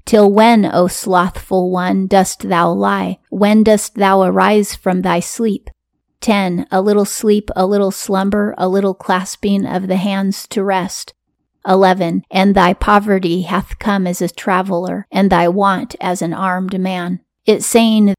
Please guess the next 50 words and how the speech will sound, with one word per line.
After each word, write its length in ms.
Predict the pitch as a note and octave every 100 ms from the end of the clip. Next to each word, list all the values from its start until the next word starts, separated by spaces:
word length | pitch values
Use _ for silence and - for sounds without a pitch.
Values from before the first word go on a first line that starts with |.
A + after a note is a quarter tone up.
| _
"How 180 | - G#3+
much 280 | A3 A#3+ -
longer 400 | G3+ G#3 G#3+ G3+
are 160 | F#3 F#3
you 200 | F#3 F#3
gonna 220 | F#3+ F#3
be 160 | F3
lazy 400 | F3+ F3+ F#3+ G3+
with 220 | F#3 F#3 F#3
your 200 | F#3 F3
life 440 | F#3 F#3 G3 -
and 240 | F#3 F#3+ F#3
not 340 | F#3 F#3+ - _
get 160 | G#3 F3+
a 100 | E3+
job?" 460 | F#3+ F3+ F#3 F3+ - _ -
We 160 | G#3
don't 180 | A#3+ C4
have 240 | A#3+ A#3+ -
to 120 | B3+
have 200 | A3 G3
executive 680 | F#3 F3+ E3+ E3+ F#3+ F#3+ F#3
jobs. 440 | G3 F#3 F#3+ F#3+
We 140 | F3+ F#3+
don't 160 | G3
have 240 | G3+ F#3+ -
to 80 |
make 240 | G3 F3+ F#3+
a 40 |
million 420 | F#3 F#3 F#3 F#3
dollars. 520 | F3+ F3+ F3 F3 F3+ -
Just 320 | G#3 G3 - _ -
get 200 | G3 -
whatever 420 | G3 F#3+ F#3+ F3+
work 400 | F#3 F#3+ - -
you 140 | E3
can. 480 | D#3+ G3 F#3 C#3+ E3+ _ -
The 180 | F3+ F#3
Lord 300 | G3 G3+ F#3+
doesn't 320 | F3+ F3 -
look 300 | F#3 - -
down 240 | E3+ F#3
on 200 | F3+ E3+
us 340 | D#3 F#3 - -
if 220 | - -
we 120 | F#3
have 180 | F#3+ F#3
a 100 | E3+
humble 380 | F3 G3+ G#3+ G3+
job, 440 | F#3+ E3 D3+ E3